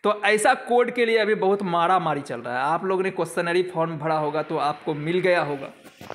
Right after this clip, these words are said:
चलिए, अब बाहर आ गए तो थोड़ा बहुत ये देख लीजिए, ये मशरूम है। ये तो मैंने बहुत बार बता दिया है अपने कई वीडियोज़ में। ये stones हैं।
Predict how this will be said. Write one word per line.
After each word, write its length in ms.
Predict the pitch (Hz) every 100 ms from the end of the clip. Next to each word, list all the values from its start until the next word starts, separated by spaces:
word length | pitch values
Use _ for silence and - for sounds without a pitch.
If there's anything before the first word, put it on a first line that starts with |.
| - - - - -
चलिए, 180 | 151 175
अब 120 | 147
बाहर 240 | 151 151
आ 80 | 143
गए 200 | 127 143 - - - - -
तो 80 | -
थोड़ा 320 | - 175 196
बहुत 220 | 196 202 202
ये 160 | 196 214
देख 200 | 196 151
लीजिए, 160 | 139
ये 160 | 170 208
मशरूम 560 | 190 185 190 196 208
है। 140 | 196 208
ये 100 | 226
तो 120 | 240
मैंने 200 | 233 247
बहुत 380 | 190 208 220 202
बार 380 | 180 202 220 226
बता 260 | 196 190
दिया 260 | 165 165 156
है 160 | 151
अपने 200 | 147 156
कई 200 | 151 156
वीडियोज़ 500 | 143 143 139 143 -
में। 160 | 131 131 - - - - -
ये 240 | 165 214 208
stones 480 | 208 196 214 196
हैं। 220 | 175 190